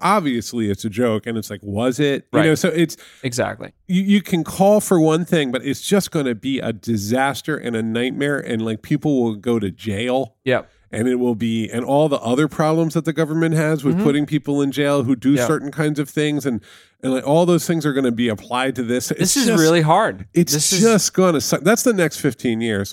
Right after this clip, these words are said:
Speaker 1: Or people just <laughs> drift the hell away from Facebook and start using, like, Signal and five-person
Speaker 2: Uh, look,
Speaker 1: groups.
Speaker 2: that's, look, part of this is people feeling like this is not a good place.
Speaker 1: Yeah.
Speaker 2: Pee Wee League football is declining because I don't want my kid to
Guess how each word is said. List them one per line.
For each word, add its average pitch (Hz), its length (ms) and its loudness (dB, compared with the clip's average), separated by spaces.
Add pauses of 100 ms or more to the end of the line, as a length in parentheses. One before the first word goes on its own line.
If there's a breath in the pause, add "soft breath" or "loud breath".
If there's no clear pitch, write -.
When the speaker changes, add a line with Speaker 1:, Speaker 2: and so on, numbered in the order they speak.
Speaker 1:
Or 294 220 6
people 220 300 2
just 185 220 2
<laughs> - 80 -6
drift 170 200 2
the 135 120 0
hell 143 180 -2
away 127 180 0
from 113 200 -8
Facebook 117 440 -6
and 107 80 -6
start 113 220 -4
using, 113 240 -4
like, 101 180 -6
Signal 120 400 -4
and 98 120 -8
five-person 107 640 -8
Speaker 2:
Uh, 208 60 0
look, 214 80 2
Speaker 1:
groups. 190 200 2
Speaker 2:
that's, - 280 2
look, 151 240 0
part 170 320 4
of 170 120 2
this 123 320 4
is 131 720 2
people 139 600 2
feeling 139 360 0
like 131 180 -2
this 156 220 -2
is 175 100 -4
not 170 180 0
a 127 60 0
good 113 400 -4
place. 117 380 -2
Speaker 1:
Yeah. 170 140 0 (100)
Speaker 2:
Pee 190 220 2
Wee 160 200 4
League 110 320 -2
football 123 520 2
is 127 120 0
declining 202 580 0
because 156 280 2
I 160 100 6
don't 180 100 6
want 170 140 4
my 165 120 0
kid 165 320 -2
to 165 180 0